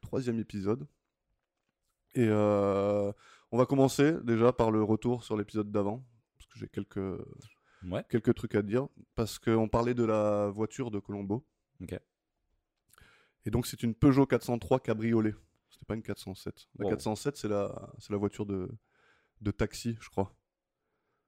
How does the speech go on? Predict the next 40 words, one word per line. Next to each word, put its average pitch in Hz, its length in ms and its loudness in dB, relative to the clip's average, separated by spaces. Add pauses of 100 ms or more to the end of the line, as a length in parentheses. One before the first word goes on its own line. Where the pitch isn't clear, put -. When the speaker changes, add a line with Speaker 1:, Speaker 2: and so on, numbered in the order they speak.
(480)
Speaker 1:
Mais 113 80 2
je 107 60 2
vais 113 60 8
sûrement 127 280 4
revenir 123 260 4
à 120 60 6
l'épisode 117 320 2
d'ap-, 117 180 6
Speaker 2:
Je - 100 -4
pense, 123 120 6
je 120 60 10
pense 120 120 2
Speaker 1:
d'après, 139 160 8
Speaker 2:
qu'il 160 60 10
va 123 100 10
falloir 123 200 10
Speaker 1:
euh, - 20 8
Speaker 2:
revenir 123 200 6
dessus. 107 280 0 (140)
Speaker 1:
en 117 100 6
Speaker 2:
Ouais. 117 100 6
Speaker 1:
<laughs> 131 300 8
Speaker 2:
Parce - 160 8
que, 262 240 6
parce 127 140 2
que 135 100 4
la 131 60 8
Speaker 1:
Pour 135 100 6
Speaker 2:
voiture 143 160 8
de 135 80 4
Speaker 1:
rectifier. 139 420 2
Speaker 2:
taxi, - 160 -12 (200)
je - 60 -20
suis - 60 -20
pas 123 140 0
convaincu 117 300 -2
que - 60 -18
ce 110 120 -14
soit 104 100 -10
ça. 101 240 -6